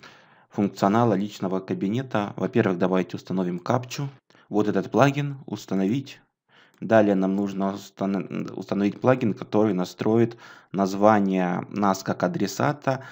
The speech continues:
для письма, который будет приходить клиенту с уведомлением о регистрации на сайте.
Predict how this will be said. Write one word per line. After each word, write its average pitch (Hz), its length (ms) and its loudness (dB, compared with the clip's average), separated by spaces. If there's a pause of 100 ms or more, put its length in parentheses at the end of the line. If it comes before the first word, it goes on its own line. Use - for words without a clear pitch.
(160)
для 101 280 2
письма, 117 680 -4 (460)
который 110 400 2
будет 95 320 -2
приходить 104 540 -2
клиенту 117 560 -2
с - 100 -6
уведомлением 104 760 -2
о 104 140 -4
регистрации 101 760 -6
на 98 140 -6
сайте. - 560 -8